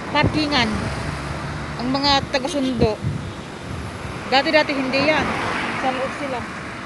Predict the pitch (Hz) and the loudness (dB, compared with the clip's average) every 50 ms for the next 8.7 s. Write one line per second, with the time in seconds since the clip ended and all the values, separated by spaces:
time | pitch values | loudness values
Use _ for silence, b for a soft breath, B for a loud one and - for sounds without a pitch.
0 | - - - - - - - - - - - - - - - - - - - - | -10 -10 -10 -10 -10 -10 -10 -10 -10 -12 -10 -10 -12 -12 -12 -12 -10 -10 -10 -8
1 | - - - - - - - - - - 208 240 277 294 330 339 330 254 254 269 | -6 -6 -4 -2 -2 -2 -2 -2 -2 0 2 2 4 4 4 2 2 2 2 4
2 | 285 302 320 339 - - - - - - - - - - - - - - - - | 2 2 0 -2 -6 -6 -8 -8 -8 -8 -10 -12 -12 -12 -12 -12 -12 -12 -12 -12
3 | - - - - - - - - - - - - - - - - - - - - | -12 -12 -12 -10 -10 -10 -10 -10 -10 -10 -10 -10 -10 -10 -10 -10 -10 -10 -10 -10
4 | - - - 277 277 269 269 262 254 247 247 240 233 226 226 220 220 - - - | -4 2 4 6 6 8 8 6 6 6 4 4 2 2 0 -2 -4 -8 -10 -10
5 | - - - - - - - 202 247 254 - 302 302 302 - 294 302 254 - 269 | -10 -10 -10 -10 -10 -6 0 2 2 4 4 4 4 4 4 4 4 4 6 4
6 | 262 254 254 247 240 240 247 285 294 277 262 254 214 262 262 285 262 262 262 269 | 4 4 6 6 6 6 4 4 2 0 0 0 2 2 4 4 6 6 6 6
7 | - 247 269 254 214 262 254 269 269 254 - - - - - - - - - - | 6 8 8 8 10 8 6 6 4 2 0 0 -2 -4 -4 -4 -4 -4 -4 -4
8 | - 233 240 269 277 277 269 247 254 - 269 269 254 | -4 -2 0 0 2 2 2 2 2 2 0 0 2